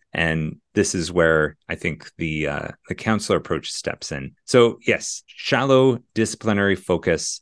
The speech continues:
perhaps the connections between ideas or points are not explicitly made to students, might be in there in the curriculum itself as a document,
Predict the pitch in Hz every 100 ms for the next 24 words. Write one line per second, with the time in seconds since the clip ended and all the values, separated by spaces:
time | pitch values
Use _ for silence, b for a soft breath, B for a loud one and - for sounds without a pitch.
0 | _ - 101 - 131 127 - - - _
1 | 117 - 117 117 113 - - 123 123 107
2 | 104 101 113 107 98 92 95 98 101 101
3 | - _ - 90 - 110 107 - - -
4 | 98 92 92 - - 95 - - - 104
5 | - 120 113 107 104 107 101 - - 107
6 | 143 - - - - 104 104 - - 101
7 | 95 113 107 101 95 95 - 107 95 -
8 | 92 - 90 73 - 113 139 180 - _
9 | - 92 82 98 101 - 120 135 -